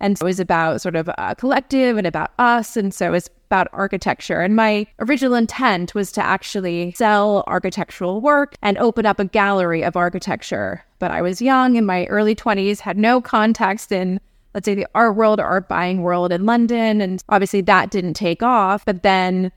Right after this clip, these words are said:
what I ended up doing was starting a consultancy called Nows Collaborative,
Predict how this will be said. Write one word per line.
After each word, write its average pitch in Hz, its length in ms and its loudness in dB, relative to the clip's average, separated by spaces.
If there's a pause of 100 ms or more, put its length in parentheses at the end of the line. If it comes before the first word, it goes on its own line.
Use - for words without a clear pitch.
what 202 120 2
I 170 120 2
ended 190 280 0
up 170 160 0
doing 196 600 2
was 170 380 0
starting 175 560 -2
a 156 200 -4
consultancy 220 1040 0
called 202 220 0
Nows 160 300 0
Collaborative, 170 840 -2